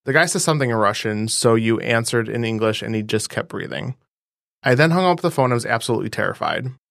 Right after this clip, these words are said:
I knew deep down that I was not supposed to answer that phone call. Total fight or flight feeling. After that, I submitted to get a new number and never got any weird phone calls.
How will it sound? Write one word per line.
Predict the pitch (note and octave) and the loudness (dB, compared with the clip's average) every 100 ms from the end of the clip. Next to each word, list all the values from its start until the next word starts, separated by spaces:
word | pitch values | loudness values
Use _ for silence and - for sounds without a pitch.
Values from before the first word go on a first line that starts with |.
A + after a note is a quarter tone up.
| _ _ _ - | _ _ _ 2
I | |
knew | C#3+ E3+ | 6 4
deep | F3 F#3+ | 4 0
down | C3+ A#2+ B2 | 4 4 4
that | A#2+ A2+ | 4 4
I | A2 | 2
was | G#2+ A2+ A2+ | 2 -2 0
not | A2 | 0
supposed | - B2 A2+ | 0 -2 -2
to | G2+ | -2
answer | G2+ G#2 A2 | -4 -2 0
that | G2+ | -2
phone | - G2+ | -2 -4
call. | G#2+ F2 - _ _ _ - | -2 -2 -4 _ _ _ -6
Total | - C#3 F3 F3+ | 2 4 4 2
fight | - C3+ | 2 2
or | A#2+ | 2
flight | A#2 A2 G#2 | -2 -2 -2
feeling. | - G2 G2 A#2 C3 _ _ _ _ | -4 -6 -6 -8 -10 _ _ _ _
After | - D3 F3+ | 0 2 4
that, | D3+ C#3+ | 6 6
I | C3 | 2
submitted | - B2+ A#2+ B2 C3+ | 0 0 4 4 4
to | C3+ | 2
get | B2 A#2 | 0 2
a | |
new | A#2 B2 | 0 2
number | A2 G#2+ A2 | 2 2 0
and | G#2+ | 0
never | G#2+ G#2+ A2+ | 0 0 0
got | A2 G#2+ - | 2 2 0
any | A2 G#2+ | -2 -2
weird | G#2+ G#2+ G#2+ | 0 -2 -2
phone | - A2 | -6 -8
calls. | - - - | -8 -10 -10